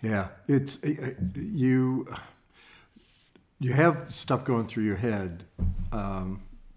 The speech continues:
when you've got, let's say it's a political situation or a storyline or whatever, and characters just pop into your head and they start forming. It's all, it's a little bit like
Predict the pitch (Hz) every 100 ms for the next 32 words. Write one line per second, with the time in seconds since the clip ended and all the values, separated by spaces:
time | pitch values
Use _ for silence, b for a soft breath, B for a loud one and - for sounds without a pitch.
0 | - - 113 107 104 98 - 107 107 107
1 | b b b b _ - - 120 104 101
2 | 113 107 101 101 92 104 - 101 101 98
3 | - 98 95 92 92 95 - b b b
4 | b - - 135 120 110 107 104 104 101
5 | 110 113 107 101 95 - 95 98 98 95
6 | 95 95 - b b b b b b b
7 | _ - - - 131 127 113 101 98 104
8 | - - 107 107 104 95 95 90 104 101
9 | 101 104 110 - 117 110 110 - - -
10 | 110 107 110 113 113 135 120 143 139 -
11 | 120 131 143 131 117 104 107